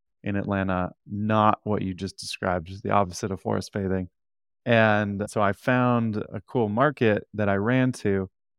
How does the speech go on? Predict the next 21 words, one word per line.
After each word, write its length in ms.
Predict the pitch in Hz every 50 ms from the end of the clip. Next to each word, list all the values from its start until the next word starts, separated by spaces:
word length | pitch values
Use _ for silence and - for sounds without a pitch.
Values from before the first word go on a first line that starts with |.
| _ _
which 200 | - 110 - -
was 120 | 113 101 101
on 380 | - 101 104 104 107 104 101
the 80 | 92 92
Beltline. 640 | - - 113 113 120 123 - 101 90 85 85 85 - _ -
And 140 | 113 110 101
the 60 | 101
Beltline 500 | 87 117 113 117 - 113 113 110 104 101
is 140 | 98 92 85
this 280 | 95 98 - - - - _ -
awesome, 600 | - 101 104 101 - - 117 104 101 98 98 95 -
like, 240 | - 98 95 95 _ _ _ _ _
project 480 | - - 117 104 101 95 104 92 90 -
they've 100 | 113 104
been 120 | 90 95
working 260 | 98 104 92 - 107 101
on 160 | 98 98 -
since 240 | - - 107 90 -
two 140 | - 113
thousand 340 | 107 104 98 95 98 98 92
five. 320 | - 110 101 101 101 98